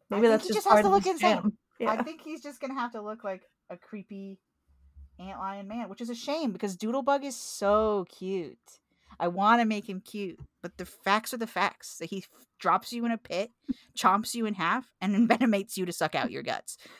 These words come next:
Speaker 1: Well, he's,
Speaker 2: So, I mean
Speaker 1: he's got a cute name, but looking at these photos, he is not a cutie. <laughs> And I think most bugs are cute, but, ugh, baby ant lion is,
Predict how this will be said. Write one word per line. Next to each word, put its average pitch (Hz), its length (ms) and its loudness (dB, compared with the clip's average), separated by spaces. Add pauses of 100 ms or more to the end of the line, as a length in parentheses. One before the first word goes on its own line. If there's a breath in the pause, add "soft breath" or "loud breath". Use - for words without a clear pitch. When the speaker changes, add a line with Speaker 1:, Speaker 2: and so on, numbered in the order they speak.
Speaker 1:
Well, 269 120 8
he's, 262 120 6
Speaker 2:
So, 233 200 0
I 247 60 -4
mean 262 240 -4
Speaker 1:
he's 254 160 0
got 285 220 6
a 285 80 6
cute 226 300 4
name, 170 300 0
but - 160 -6
looking 220 300 2
at 208 140 4
these 175 200 -2
photos, - 440 0
he - 180 -6
is 175 160 -2
not 165 200 -2
a 170 40 -10
cutie. - 540 0
<laughs> - 40 -20 (960 soft breath)
And 208 100 0
I 226 80 6
think 233 180 6
most 190 300 -2
bugs 170 260 -6
are 185 60 -12
cute, 170 360 -6
but, - 260 -4 (580)
ugh, 185 240 0 (100)
baby 220 260 4
ant 180 220 0
lion 165 320 -4
is, 175 340 -10